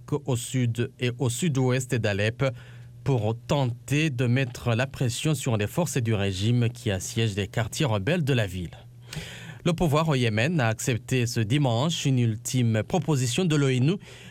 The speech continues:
euh, de l'onu, euh, pour mettre fin à un conflit dévastateur, mais les rebelles et leurs alliés ont rejeté le plan après une tentative d'incursion meurtrière en Arabie saoudite voisine.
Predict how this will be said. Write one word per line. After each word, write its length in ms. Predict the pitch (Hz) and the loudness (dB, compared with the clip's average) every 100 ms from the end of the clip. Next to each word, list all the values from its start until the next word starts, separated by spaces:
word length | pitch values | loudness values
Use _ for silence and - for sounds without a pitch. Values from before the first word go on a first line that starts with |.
| - | -4
euh, 140 | 120 120 | 0 2
de 140 | 117 | 2
l'onu, 680 | 202 180 147 139 151 226 156 | 2 2 4 4 4 2 2
euh, 120 | 120 | 2
pour 220 | 120 120 | 0 0
mettre 300 | 110 107 113 | 2 0 -4
fin 180 | 104 127 | -2 0
à 160 | 110 101 | 2 0
un 40 | |
conflit 420 | - 113 104 127 | 0 -2 -2 -2
dévastateur, 880 | 117 147 127 123 120 117 120 120 190 | 0 2 2 0 0 -2 0 2 2
mais 200 | 165 135 | 2 2
les 120 | 120 110 | 2 2
rebelles 480 | 101 95 123 196 | 0 2 0 2
et 100 | 160 | 2
leurs 280 | 135 135 113 | 2 2 2
alliés 240 | 107 104 156 | 0 2 2
ont 160 | 160 | 2
rejeté 380 | 120 123 - 127 | 2 0 0 0
le 120 | 110 | 0
plan 360 | - 110 113 - - | 0 0 0 0 -4
après 440 | 110 - 131 113 | -4 0 0 2
une 100 | - | 0
tentative 580 | - 143 107 - 123 107 | 2 2 0 0 -2 0
d'incursion 640 | 101 95 98 - - 147 143 - - - - | -2 -2 -6 -4 -2 -2 -2 -14 -18 -18 -4
meurtrière 680 | - 143 117 101 98 101 113 | 0 0 -2 -2 0 2 2
en 100 | 104 | 0
Arabie 440 | 95 95 95 139 165 | 0 0 0 0 -2
saoudite 480 | - 117 98 165 165 | 0 0 2 -2 0
voisine. 480 | 131 104 98 85 | 0 0 -2 -4